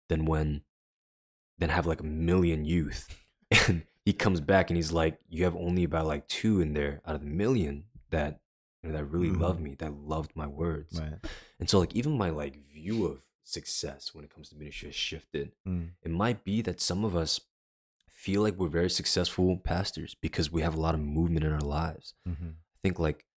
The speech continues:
Speaker 1: I hear a lot of talk about pastors and young pastors, especially because I'm in seminary, and people are saying, like, "Oh man, they do so much." And they say that about me too. Like, "Oh, they do so much. Oh, they're, like, they're really doing, they're doing real ministry."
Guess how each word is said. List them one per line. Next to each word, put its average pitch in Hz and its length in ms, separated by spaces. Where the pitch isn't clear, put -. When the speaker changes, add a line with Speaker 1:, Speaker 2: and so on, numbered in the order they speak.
Speaker 1:
I - 40
hear 98 260
a 90 40
lot 80 240
of 76 200
talk - 480
about 78 300
pastors 78 520
and 71 140
young 76 220
pastors, 78 400
especially - 380
because 73 180
I'm 73 100
in 71 60
seminary, 73 560
and 90 80
people 98 180
are 98 60
saying, 90 220
like, 85 160
"Oh 87 180
man, 80 260
they 80 120
do 80 100
so 78 320
much." 78 280
And 82 100
they 85 40
say - 180
that 92 100
about 78 180
me 76 120
too. 85 420
Like, 87 120
"Oh, 78 120
they 80 120
do 80 100
so 80 200
much. 76 140
Oh, 80 100
they're, 80 240
like, 80 320
they're 92 100
really 80 460
doing, 73 320
they're 92 120
doing 82 240
real 76 220
ministry." 71 600